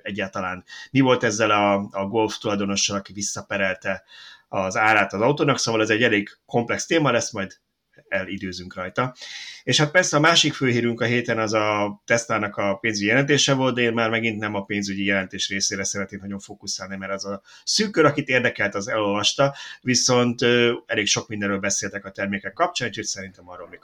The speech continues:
tudunk egy kicsit dumálni. E, aztán meglátjuk, mi mennyi, mi mennyi dolog fér bele.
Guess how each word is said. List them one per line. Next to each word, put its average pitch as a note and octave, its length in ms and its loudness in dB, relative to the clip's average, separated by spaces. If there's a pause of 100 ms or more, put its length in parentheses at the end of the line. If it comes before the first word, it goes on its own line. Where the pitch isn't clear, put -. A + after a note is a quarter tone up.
tudunk F#2+ 300 -18
egy F2 60 -20
kicsit - 260 -16
dumálni. G#2 460 -2 (360)
E, C3+ 180 2
aztán D3+ 240 2
meglátjuk, A#2 360 4
mi A2+ 80 -2
mennyi, G2 320 -4
mi A#2 120 0
mennyi G2 340 -2
dolog F#2+ 240 -4
fér G2 240 -10
bele. C3+ 360 2